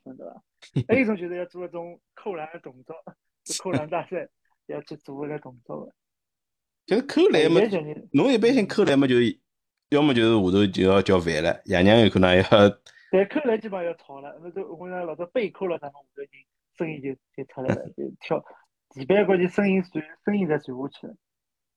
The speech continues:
Speaker 2: 但是搿确实是后头就是讲进高中也好，后头进大学也好，其实搿是大家其实搿辰光啊，属于阿拉个，其实搿种属于社交的一只方式吧，对伐？侬讲，嗯，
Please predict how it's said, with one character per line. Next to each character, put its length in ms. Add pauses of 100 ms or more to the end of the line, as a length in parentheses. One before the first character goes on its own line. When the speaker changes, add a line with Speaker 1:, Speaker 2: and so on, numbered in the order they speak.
(500)
Speaker 2:
但 100
是 60
搿 180
确 160
实 340
是 320
后 60
头 160
就 120
是 60
讲 340
进 440 (380)
高 160
中 140
也 60
好， 540
后 140
头 120
进 140
大 140
学 120
也 60
好， 160
其 140
实 160
搿 300
是 80
大 160
家 160
其 140
实 220 (480)
搿 120
辰 180
光 200
啊， 80
属 140
于 40
阿 100
拉 180
个， 100
其 120
实 140
搿 40
种 340
属 200
于 80
社 280
交 300
的 80
一 20
只 100
方 240
式 140
吧， 140
对 80
伐？ 80
侬 120
讲， 160
嗯， 880